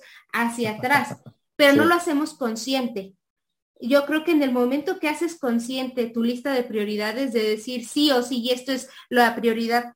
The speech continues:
Speaker 1: para Miguel, y esta es la prioridad para Maru, y entonces vamos haciendo un, un, un esquema de prioridades y las haces conscientes, puedes poner tiempos, porque si no,
Speaker 2: Claro.
Speaker 1: no, ¿no? Por ejemplo,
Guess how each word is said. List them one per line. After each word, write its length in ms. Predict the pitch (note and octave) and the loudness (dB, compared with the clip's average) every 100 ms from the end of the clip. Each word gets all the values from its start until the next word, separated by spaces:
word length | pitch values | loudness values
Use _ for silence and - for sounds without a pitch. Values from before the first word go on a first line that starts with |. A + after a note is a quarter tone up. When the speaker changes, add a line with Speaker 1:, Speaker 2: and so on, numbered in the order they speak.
| _ | _
Speaker 1:
para 640 | C4 C4 B3+ A#3+ A#3 - _ | 6 6 6 4 0 -8 _
Miguel, 360 | A#3 A3+ B3 | -2 2 2
y 100 | A#3+ | 0
esta 140 | A#3 B3+ | -2 -4
es 40 | |
la 140 | A#3+ A#3 | -6 -6
prioridad 460 | A3+ A3 A3+ A3+ - | -4 -2 -2 -2 2
para 380 | B3 B3 A#3 | 4 6 4
Maru, 440 | A3 A#3 B3 A#3+ A#3 | 2 2 2 2 0
y 180 | G#3+ G#3+ | -2 -2
entonces 680 | A3 A3 A#3+ A#3 C4 B3+ - - _ | -4 -4 -4 -2 -2 -4 -6 -20 _
vamos 380 | G3+ C4 C4+ C4+ | 2 4 4 0
haciendo 440 | B3 B3 A#3+ A#3+ | -4 -4 -2 0
un, 220 | B3 B3 A#3+ | 0 -2 -2
un, 600 | A#3+ A#3+ A#3+ A#3+ A#3+ - _ _ | -4 -2 -2 -4 -6 -12 _ _
un 160 | C4 C4+ | 0 2
esquema 460 | C4+ - C#4 C#4 | 2 0 2 2
de 80 | B3 | 0
prioridades 640 | A#3+ G#3+ G3 G3+ G#3 B3 | -2 -4 -4 -2 -2 0
y 40 | A#3+ | 0
las 200 | G#3 C4 | 0 0
haces 300 | C4+ C#4 - | -2 -4 -6
conscientes, 720 | G#3 G#3 G#3+ G3+ G3+ C4+ - - - _ _ _ | -8 -6 -6 -6 -6 -8 -8 -18 -20 _ _ _
puedes 300 | D4 D4+ E4 | 2 2 2
poner 440 | C#4+ B3+ B3 A#3+ | 0 0 0 -2
tiempos, 680 | C4+ C4 B3 A#3+ F#3 - _ _ _ _ | -6 -4 -6 -8 -12 -14 _ _ _ _
porque 340 | C4+ C4 C4 A#3+ | -4 -2 -4 -4
si 160 | C4 | -4
no, 80 | C4 | -2
Speaker 2:
Claro. 160 | C4 B3 | -2 0
Speaker 1:
no, 240 | C4 B3+ | 2 2
¿no? 300 | A3 B3+ F4+ | 0 -2 -2
Por 120 | B3+ | 0
ejemplo, 640 | A#3 A#3+ B3 A#3 B3 A#3 | 0 -2 -4 -2 0 -2